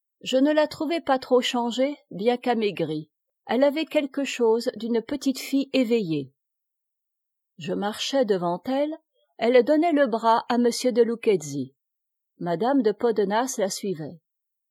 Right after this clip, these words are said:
Nous montâmes les escaliers et entrâmes dans les appartements, entre deux rangs de grenadiers, au fracas des armes, au bruit des fanfares, au vivat des spectateurs.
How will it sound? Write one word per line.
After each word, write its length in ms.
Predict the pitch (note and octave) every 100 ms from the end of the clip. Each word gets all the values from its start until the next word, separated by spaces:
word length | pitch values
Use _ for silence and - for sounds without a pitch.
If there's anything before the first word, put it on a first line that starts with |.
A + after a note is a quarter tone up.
| _ _
Nous 120 | F#3 F#3
montâmes 580 | G3 A#3+ C#4+ C#4 A3+
les 240 | G3+ F#3+ A3
escaliers 600 | G#3+ - G#3+ A3 D4 F4 _ _ -
et 120 | B3
entrâmes 560 | C#4+ C#4 - D#4+ E4 D4
dans 120 | C4+
les 200 | C4 B3
appartements, 760 | C4+ B3 A#3 - G3 D#3 C#3 -
entre 360 | F#3 G3 - F#3+
deux 180 | A3
rangs 240 | A#3+ B3 C4
de 140 | A3
grenadiers, 760 | G#3 A3 G#3+ G3+ D3+ D3 A#2+ - _ _ _ -
au 100 | E3
fracas 460 | - F#3+ F#3+ G#3+
des 260 | F#3 G#3+ G#3
armes, 360 | A#3+ C4+ D4 D#4+ _ -
au 120 | F3
bruit 300 | E3 E3 G#3
des 120 | F3+ F3+
fanfares, 640 | G3+ G#3+ - C4+ C#4+ C#4+ _ _ -
au 140 | G3
vivat 420 | F#3 B3 A#3 C4+ A#3+
des 120 | A3
spectateurs. 960 | - G#3 - A#3+ - D#3+ D3+ D3+ -